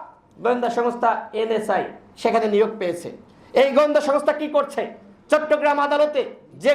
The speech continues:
ঘটনা ঘটলো, এটি কি গোয়েন্দা সংস্থা জানতো না? তারা কি করেছে? আমাদের শিক্ষার্থীরা একের পর এক আন্দোলন করছে। কি দাবিতে আন্দোলন করছে আমরা কেউ জানি?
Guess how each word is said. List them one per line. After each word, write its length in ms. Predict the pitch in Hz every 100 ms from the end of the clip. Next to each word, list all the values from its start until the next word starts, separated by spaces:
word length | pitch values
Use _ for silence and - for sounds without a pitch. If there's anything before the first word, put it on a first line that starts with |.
| 220
ঘটনা 260 | 247 277 269 220
ঘটলো, 300 | 285 277 214 - - _ _ _ - 220
এটি 120 | 247
কি 60 | 254
গোয়েন্দা 240 | 240 240 233
সংস্থা 240 | 240 233 240 214
জানতো 200 | 214 247
না? 60 | 294 - - - - 214
তারা 140 | 233 240
কি 60 | 285
করেছে? 280 | 262 226 170 - - - - - - - - - -
আমাদের 240 | 208 277 302 294
শিক্ষার্থীরা 520 | 294 - 302 302 269 262
একের 180 | 285 277
পর 80 | 277 262
এক 60 | 247
আন্দোলন 260 | 262 262 262
করছে। 180 | 233 226 214
কি 80 | 247 320
দাবিতে 240 | 311 294 277
আন্দোলন 240 | 269 254 240
করছে 160 | 233 233
আমরা 120 | 233 240
কেউ 80 | 247 240
জানি? 200 | 285